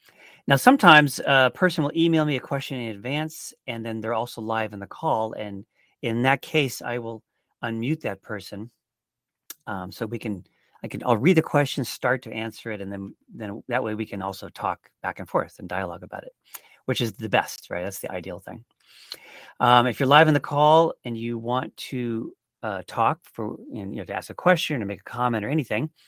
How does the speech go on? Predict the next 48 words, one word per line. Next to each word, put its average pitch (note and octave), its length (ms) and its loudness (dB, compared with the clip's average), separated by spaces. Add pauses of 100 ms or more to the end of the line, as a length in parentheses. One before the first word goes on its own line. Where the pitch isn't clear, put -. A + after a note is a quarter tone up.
(580)
there's A#2+ 160 0
a - 60 0
button C#3+ 320 2
to B2 120 -6
raise A#2+ 260 0
your C3+ 120 -6
hand, A2+ 320 -4
and G#2+ 100 -10
just - 160 -12
click - 260 -12
on F#2+ 160 -6
that. G#2+ 240 -4 (460)
If - 160 -12
you're B2 100 -2
using B2+ 240 -2
the A2 80 -4
phone, D#3+ 480 2
you A#2+ 100 -2
hit A2+ 220 -6
star A#2 600 -2
two E3+ 440 0
to B2 160 -14
raise F#2 180 -10
your F2+ 100 -20
hand. F2+ 280 -16 (680)
And A2+ 160 -8
then, G#2 300 -6 (320)
and C3 80 0
you C#3+ 60 6
don't D3+ 100 8
have F#3+ 120 4
to E3+ 60 -4
wait D3+ 160 4
till C3 100 -4
I'm A#2+ 100 0
done A#2+ 180 2
answering A#2 380 -4
a F#2+ 40 -8
prior G#2 240 -4
question. G#2+ 400 -8
You G#2+ 80 -10
can A2 120 -8
raise A#2 180 -2
your A2 100 -10
hand A2 280 -6
at A2 100 -14
any A2 160 -8
time. A2+ 400 -4